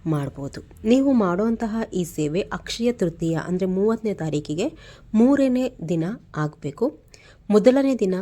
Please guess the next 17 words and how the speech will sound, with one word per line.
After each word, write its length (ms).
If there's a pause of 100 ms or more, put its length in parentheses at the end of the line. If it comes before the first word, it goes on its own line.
(140)
ಸಂಕಲ್ಪವನ್ನ 840
ಮಾಡ್ಕೊಂಡು 500
ಪೂಜೆಯನ್ನ 600
ಮಾಡುವಂತಹದ್ದು. 920 (640)
ಮೊದಲು 340 (180)
ಪೂಜೆ 300
ಪ್ರಾರಂಭ 480
ಮಾಡುವಂತಹ 640 (120)
ದಿನ 140 (300)
ಮೊದಲು 320
ಮನೆಯೆಲ್ಲ 520
ಸ್ವಚ್ಛವಾಗಿ 680
ಸ್ವಲ್ಪ 280
ಗಂಜನ್ನ 540
ಹಾಕಿ 400 (120)
ನೆಲವನ್ನ 380
ಒರೆಸ್ಕೊಳ್ಳಿ. 540